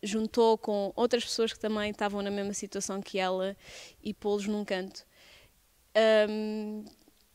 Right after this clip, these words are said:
teve uma marca em mim, da forma que eu cresci, teve uma marca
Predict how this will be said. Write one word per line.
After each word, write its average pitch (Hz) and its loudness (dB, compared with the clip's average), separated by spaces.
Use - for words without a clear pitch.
teve 233 4
uma 233 2
marca 233 2
em 226 2
mim, 240 0
da 196 -6
forma 190 -4
que 202 -6
eu 190 -2
cresci, 254 -2
teve 196 -2
uma 202 0
marca 202 0